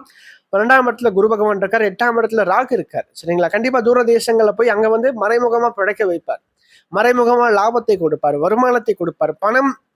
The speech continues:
எப்படி வந்துச்சு தெரியாத வகையில வருமானம் வரும். நிச்சயமா நல்ல ஒரு ஏற்றம் வாழ்க்கையில பார்ப்பீங்க. ரெண்டாவது,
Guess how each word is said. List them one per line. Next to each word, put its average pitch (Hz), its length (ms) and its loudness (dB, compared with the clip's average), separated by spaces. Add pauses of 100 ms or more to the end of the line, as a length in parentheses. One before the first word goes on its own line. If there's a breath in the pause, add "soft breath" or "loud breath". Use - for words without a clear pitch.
(160)
எப்படி 247 300 -2
வந்துச்சு 214 280 -2
தெரியாத 208 340 2
வகையில 208 280 0
வருமானம் 165 460 -2
வரும். 143 200 -4 (760)
நிச்சயமா 240 400 0
நல்ல 202 120 2 (100)
ஒரு 175 60 2 (100)
ஏற்றம் 170 280 -2
வாழ்க்கையில 160 400 -2
பார்ப்பீங்க. 143 340 -4 (200)
ரெண்டாவது, 233 420 2